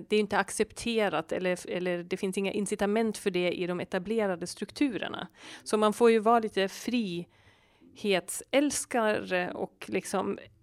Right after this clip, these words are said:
gilla det där att inte behöva få, eh, ja,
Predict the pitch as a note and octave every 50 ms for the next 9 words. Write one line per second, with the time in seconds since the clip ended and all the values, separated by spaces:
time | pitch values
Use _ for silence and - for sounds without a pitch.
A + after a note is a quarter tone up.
0 | _ _ _ - G3+ G3 F#3+ B3+ C#4 A#3 G3 F#3+ G3 - F#4+ G4+ F#4 A#3 F#3 D3
1 | - - - - - - A3 F#3+ D#3 - - F#3+ F3 - - - - - F#3+ F3+
2 | F#3+ F#3 F3+ F3 F3+ F3 - - F3+ E3+ E3 D#3 D#3+ E3+ - - _ _ _ _
3 | - - - - - - - F3 - - - - E3+